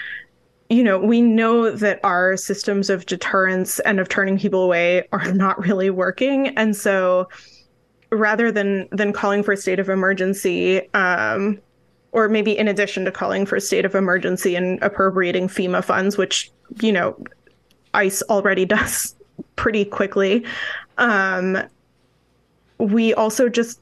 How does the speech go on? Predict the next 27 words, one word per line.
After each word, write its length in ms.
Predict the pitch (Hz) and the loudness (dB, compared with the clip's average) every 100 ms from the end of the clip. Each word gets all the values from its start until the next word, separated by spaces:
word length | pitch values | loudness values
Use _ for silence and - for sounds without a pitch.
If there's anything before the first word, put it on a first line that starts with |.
| _ | _
allocate 520 | 196 202 208 208 208 | -2 0 0 2 0
some 220 | 202 208 196 | 0 -2 0
of 160 | 196 - | -2 0
ice 260 | 196 196 | -2 -2
and 160 | 208 202 | -2 -2
C 140 | 202 | -2
B 120 | 196 190 | 0 -2
P's 300 | 196 185 - | 0 -4 -2
funding 480 | 190 196 185 185 190 | 0 2 2 0 -4
towards, 880 | - 202 185 202 196 190 185 - - - - - | -2 0 2 2 2 0 -4 -8 -12 -18 -18 -2
instead 340 | 226 220 240 | 0 2 0
of 80 | 240 | 2
putting 200 | 247 208 | 2 2
people 260 | 202 202 196 | 2 0 0
in 60 | |
detention, 760 | 196 196 196 196 170 - 202 202 - - - - - | 0 0 -2 -2 -2 -2 -2 -2 -6 -14 -16 -8 0
instead 420 | 220 208 220 220 | 0 2 2 4
of, 300 | 214 202 180 - | 4 2 -2 0
um, 500 | 202 185 - 226 233 - _ | 0 0 -2 -4 -6 -12 _
you 180 | 214 226 | 0 2
know, 200 | 190 185 - | 2 -2 0
putting 520 | 233 220 202 196 196 | 2 2 2 0 0
money 460 | 196 185 185 185 185 | 0 2 0 0 -2
in 480 | - 196 185 185 185 - - _ - - - - - | 0 0 0 -2 -4 -6 -20 _ -20 -20 -20 -10 -4
the 80 | |
pockets 580 | 214 196 190 202 190 - | -2 0 0 0 -2 -4
of 580 | - 214 180 185 180 - | -2 0 2 0 -4 -14